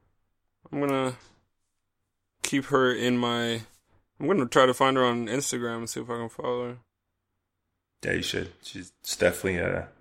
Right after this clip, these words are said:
Speaker 2: like I said, it's definitely strongly opinionated and makes, like, very strong statements. Nothing really subtle about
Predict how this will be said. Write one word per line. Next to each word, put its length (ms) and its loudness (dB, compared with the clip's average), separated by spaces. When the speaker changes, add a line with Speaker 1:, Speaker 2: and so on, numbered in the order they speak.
Speaker 2:
like 60 -8
I 40 -4
said, 220 2
it's 120 -6
definitely 480 2
strongly 680 -2
opinionated 640 0
and 100 0
makes, 340 -4
like, 200 -2
very 360 4
strong 300 0
statements. 540 -2
Nothing 260 -2
really 140 -4
subtle 540 0
about 380 -2